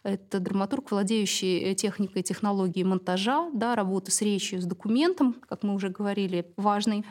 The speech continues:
части мастерской Коляды. Вот. И с, спектакль "Убить царя", первый V R-спектакль России, живое тому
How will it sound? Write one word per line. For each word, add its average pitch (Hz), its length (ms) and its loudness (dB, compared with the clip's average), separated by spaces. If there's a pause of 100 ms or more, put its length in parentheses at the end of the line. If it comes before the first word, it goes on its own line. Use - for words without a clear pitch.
части 185 420 0
мастерской 185 720 -2 (240)
Коляды. 202 520 2 (280)
Вот. 214 360 2
И 277 360 4
с, - 220 -6
спектакль 202 500 -4
"Убить 190 240 -2
царя", 269 640 2
первый 190 500 2
V 214 160 2
R-спектакль 180 920 -2
России, 294 560 2 (340)
живое 233 400 4
тому 208 340 2